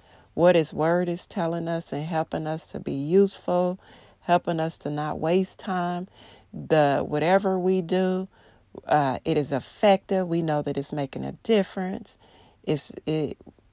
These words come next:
we want that confidence to know that. And so s-, Second Peter chapter one, verse five through eight reads, "In view of all this, make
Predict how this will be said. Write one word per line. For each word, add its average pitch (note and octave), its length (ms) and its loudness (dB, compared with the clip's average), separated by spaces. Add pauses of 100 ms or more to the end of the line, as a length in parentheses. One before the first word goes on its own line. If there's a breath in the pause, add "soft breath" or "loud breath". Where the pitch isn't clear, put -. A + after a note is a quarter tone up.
(120)
we G3+ 140 4
want G#3 280 0
that - 180 -4
confidence D#3 720 -8
to C3+ 160 -4
know - 260 -2
that. - 320 -8 (1040)
And E3 120 2
so D3+ 120 2
s-, - 400 -2
Second G3 480 2
Peter F#3+ 500 -2 (560 soft breath)
chapter D#3 360 2
one, E3 320 -2
verse D3+ 280 -2
five E3 560 -2 (120)
through D#3 200 -2
eight E3 200 0
reads, D#3+ 460 -6 (680 loud breath)
"In F3 200 8
view G3+ 240 8
of A3 160 6
all F3+ 260 8
this, D#3 460 -2
make F#3 640 2